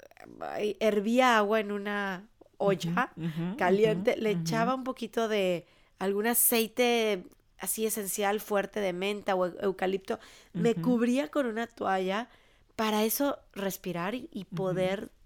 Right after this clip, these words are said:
Speaker 1: como destaparme la
Speaker 2: Claro,
Speaker 1: nariz, era más
Speaker 2: claro.
Speaker 1: bien la congestión.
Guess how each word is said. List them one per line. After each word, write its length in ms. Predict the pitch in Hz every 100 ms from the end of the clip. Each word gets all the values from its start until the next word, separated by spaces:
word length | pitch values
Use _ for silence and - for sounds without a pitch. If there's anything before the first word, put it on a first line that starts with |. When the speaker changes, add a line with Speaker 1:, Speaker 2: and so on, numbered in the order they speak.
| -
Speaker 1:
como 220 | - 185
destaparme 720 | 175 170 - 175 185 185 190
la 100 | 233
Speaker 2:
Claro, 180 | 170 165
Speaker 1:
nariz, 340 | 165 190 302 269
era 160 | 220
más 60 | -
Speaker 2:
claro. 120 | 285 262
Speaker 1:
bien 120 | 247
la 80 | 240
congestión. 600 | 208 185 - - -